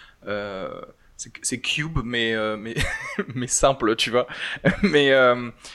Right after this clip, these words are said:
et je me dis, ah oui, ça va être un thriller, ça va être un Agatha Christie, mais avec un,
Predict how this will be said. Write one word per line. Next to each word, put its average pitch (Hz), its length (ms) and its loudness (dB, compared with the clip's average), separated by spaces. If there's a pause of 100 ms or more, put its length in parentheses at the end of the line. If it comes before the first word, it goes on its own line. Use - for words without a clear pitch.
(180)
et 127 60 2
je 131 80 0
me 131 80 0
dis, 156 200 -4
ah 147 120 6
oui, 160 180 2
ça 151 160 4
va 113 60 10
être 113 100 0
un 123 120 -2
thriller, 139 440 4
ça - 120 2
va 117 60 6
être - 180 -6
un 113 280 -2
Agatha 131 380 2
Christie, - 540 -4
mais 151 200 0
avec 131 300 4
un, 113 200 -6